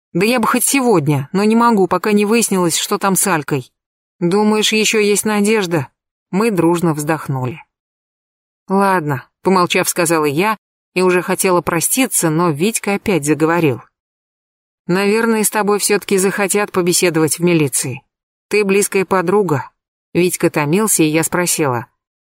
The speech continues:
«Ты не хочешь, чтобы я рассказывала про любовника?» «Не хочу», ответил он. «Не надо всей этой грязи. Но если я не расскажу об этом, то и про фабрику молчать придётся, иначе как всё объяснить?»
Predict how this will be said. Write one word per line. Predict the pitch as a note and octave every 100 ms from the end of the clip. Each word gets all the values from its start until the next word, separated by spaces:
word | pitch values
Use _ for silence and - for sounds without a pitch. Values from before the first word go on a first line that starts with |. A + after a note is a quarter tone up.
| _
«Ты | G#3+
не | G#3+
хочешь, | G#3 A3 G#3+ G#3 F#3+
чтобы | - - F#3+
я | G3 F#3+
рассказывала | F#3+ - G3+ F#3+ G3
про | F#3+ G3
любовника?» | G3+ G3 A3+ F3 C3+ B2+ - _ _ _ _ _ -
«Не | F3 F3+
хочу», | G#3 G3+ - E3+ C3+ - -
ответил | D#3+ E3 C#3 D#3
он. | D3+ C#3 - _ _ _ _
«Не | - G3
надо | A#3 G#3+ D3
всей | C#3 E3+ D#3
этой | D#3+ E3+
грязи. | F3 F#3+ D3 C3 - _ _ _
Но | - G3
если | G3+ G#3+ G#3+
я | G3+ G#3
не | G3
расскажу | G3 - F#3 G3 G3+
об | D#3 F#3+
этом, | F#3+ D#3+ C#3
то | - F#3
и |
про | F3+ G#3
фабрику | G3 A#3+ F#3 E3+ F#3
молчать | F#3 G3+ A3 F3+
придётся, | F3 F#3+ G#3 F3 - F3+
иначе | G#3+ F#3+
как | - B3
всё | - G3
объяснить?» | F#3 F3 G#3+ - G#3 - -